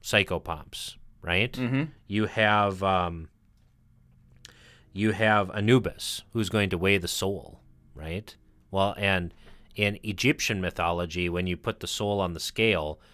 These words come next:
Speaker 1: uh, on the other side of the scale, there was a feather. And if your heart was, was heavier than the feather, uh, you were eaten by this great monster, and you didn't go to the afterlife, right?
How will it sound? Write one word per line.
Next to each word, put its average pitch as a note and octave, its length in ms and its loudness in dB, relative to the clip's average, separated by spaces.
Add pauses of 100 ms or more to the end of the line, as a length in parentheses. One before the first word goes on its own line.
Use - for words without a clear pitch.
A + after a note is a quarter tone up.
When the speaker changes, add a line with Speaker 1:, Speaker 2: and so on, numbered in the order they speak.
(260)
Speaker 1:
uh, E2+ 40 -12
on F#2 300 -2
the F#2 80 0
other A2 160 2
side G2 220 2
of F#2 60 -2
the F2+ 60 -2
scale, F#2+ 300 -2
there F#2 120 0
was E2+ 120 -4
a E2 40 -6
feather. D#2+ 480 -2 (320)
And G#2 120 -4
if G2 120 -4
your F#2 120 0
heart A2+ 280 6
was, F#2 520 0 (580)
was F#2+ 200 -2
heavier A2+ 340 4
than F2+ 160 0
the D#2 60 -6
feather, E2 540 -2 (440)
uh, E2+ 220 -4
you F#2 200 0
were G2 180 -2
eaten G#2 500 -2
by F2+ 220 0
this E2 200 -6
great F2+ 280 -4
monster, - 600 -6 (480)
and F2 560 -2
you F#2 140 -4
didn't F#2+ 220 0
go G2 160 0
to A#2 60 -4
the E2 140 -6
afterlife, - 720 -14 (320)
right? F2 320 -10